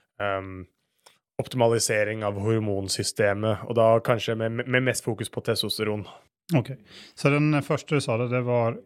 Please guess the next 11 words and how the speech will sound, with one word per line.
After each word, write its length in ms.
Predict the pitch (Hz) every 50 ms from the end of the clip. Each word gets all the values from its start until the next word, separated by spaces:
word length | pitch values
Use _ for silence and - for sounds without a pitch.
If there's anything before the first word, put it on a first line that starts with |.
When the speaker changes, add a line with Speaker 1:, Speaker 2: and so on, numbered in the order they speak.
| _ - -
Speaker 2:
muskelsystemet. 1160 | 131 127 139 127 - - - - - 135 101 - 127 110 - 147 135 123 120 - - - - - - _ _ _ _ _ _ -
Da 120 | 135 127
går 140 | 123 139 127
du 120 | 127 123
rett 260 | 120 127 - - -
inn 180 | 131 120 117 104
på 120 | - -
det 140 | 113 117 117
som, 420 | - - 120 113 110 113 110 110 113
eh, 240 | 113 110 113 113
mange, 540 | 110 113 117 117 117 110 113 113 110 110 107